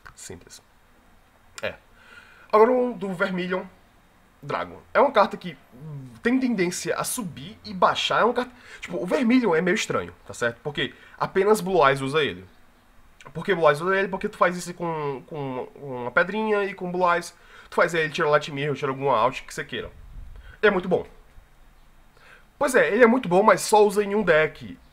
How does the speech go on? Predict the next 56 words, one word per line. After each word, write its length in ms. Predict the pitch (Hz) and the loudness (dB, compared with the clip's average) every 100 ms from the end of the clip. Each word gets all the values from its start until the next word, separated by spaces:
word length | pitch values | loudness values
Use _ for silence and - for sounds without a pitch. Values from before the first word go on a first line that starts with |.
| - | -12
E 140 | 185 | -6
ele 80 | 208 | 0
tá 120 | 190 | 0
seis 320 | 185 208 254 | 0 0 -2
dólares, 480 | 208 143 156 156 127 | 0 2 4 4 0
tipo, 240 | - 143 135 120 | -8 -14 -16 -16
vinte 380 | 113 156 214 180 | -12 -8 -6 0
reais 340 | 135 110 120 | 2 4 2
por 160 | - 131 | -2 -6
uma 100 | 123 | -4
carta 300 | 123 123 151 | -2 -2 -2
dessa, 300 | 156 117 156 | -2 -2 -4
boa. 420 | 160 180 139 92 - - - - - - - _ _ _ | -2 0 0 -4 -12 -20 -20 -20 -20 -20 -20 _ _ _
Pra 100 | 220 | 2
mim 80 | 220 | 4
não 80 | 214 | 4
faz 140 | 208 | 2
sentido, 480 | 220 220 214 226 160 | 2 -6 -4 -2 2
eu 60 | 160 | 2
acho 120 | - | 0
que 80 | - | 2
é 100 | 208 | 4
uma, 140 | 233 - | 4 6
é 40 | |
uma 160 | 247 269 | 4 4
carta 220 | 247 240 | 0 -2
estranha, 400 | - 160 151 131 | -4 0 0 0
tá 80 | 123 | -2
certo? 280 | 147 143 | -2 -2
Eu 60 | 165 | -2
acho 140 | 180 | -4
que 160 | - 180 - - _ | -8 -18 -20 -20 _
ele 260 | 208 269 254 | -2 2 4
vai 180 | 208 | 6
tancar 480 | 233 - 240 165 190 | 4 0 -4 0 0
em 60 | 233 | 0
cinco 320 | - 226 - | -2 -6 -6
dólares. 460 | 135 107 107 107 160 | -2 -2 -2 -8 -8
Eu 100 | 180 | -4
tô 140 | 247 | -2
achando, 300 | 233 - 135 | -2 -4 -8
tipo, 220 | - - - - - - | -10 -18 -20 -20 -20 -16
se 140 | - | -2
eu 40 | 254 | 0
fosse 240 | 254 269 | 2 0
chutar 280 | - 254 185 | -2 0 0
agora, 300 | 156 127 139 | 2 2 2
eu 100 | 131 | 0
diria 240 | 135 127 | -4 -8
que 80 | 135 | -8
ele 60 | 127 | -4
vai 100 | 123 | -2
tancar 360 | 156 147 123 | -2 -4 -2
em 60 | 117 | -4
cinco 260 | 113 127 147 | -6 -12 -8
dólares. 440 | 113 80 - - | -8 -8 -16 -20